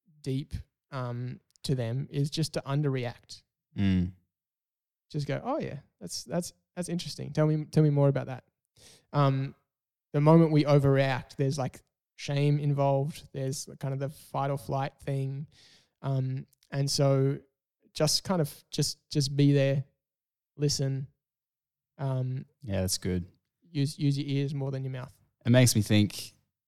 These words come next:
Speaker 2: nobody who's genuinely wrestling with their faith and rethinking things is gonna resolve that in one conversation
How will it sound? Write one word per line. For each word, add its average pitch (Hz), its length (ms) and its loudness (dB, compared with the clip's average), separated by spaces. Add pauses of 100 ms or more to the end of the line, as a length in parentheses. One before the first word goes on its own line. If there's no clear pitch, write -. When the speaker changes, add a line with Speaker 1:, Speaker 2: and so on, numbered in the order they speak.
(360)
Speaker 2:
nobody 131 680 8 (480)
who's 101 260 4
genuinely 101 880 4 (800)
wrestling 95 720 2 (360)
with 101 160 -2
their 101 140 4
faith 95 400 2
and 92 100 2
rethinking 95 560 0
things 90 500 -2
is 95 200 -4
gonna 98 240 2
resolve 92 440 0
that 92 140 0
in 92 80 2
one 90 160 0
conversation - 640 -4